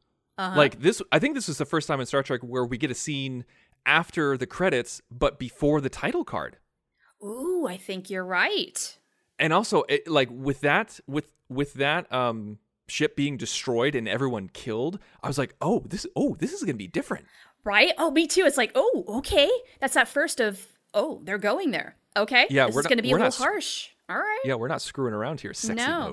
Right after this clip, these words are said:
Speaker 2: mode. <laughs>
Speaker 1: Yes, I enjoy Ru-, Rutherford going through these different modes. We've got Klingon,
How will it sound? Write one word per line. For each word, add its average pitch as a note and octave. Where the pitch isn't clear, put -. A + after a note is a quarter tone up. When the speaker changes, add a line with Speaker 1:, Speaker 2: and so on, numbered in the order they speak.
Speaker 2:
mode. F#2+
<laughs> -
Speaker 1:
Yes, C4
I D#4
enjoy C4+
Ru-, A#3
Rutherford A3+
going G#3
through A3+
these G3
different G#3
modes. G3
We've G#3
got F#3+
Klingon, C4+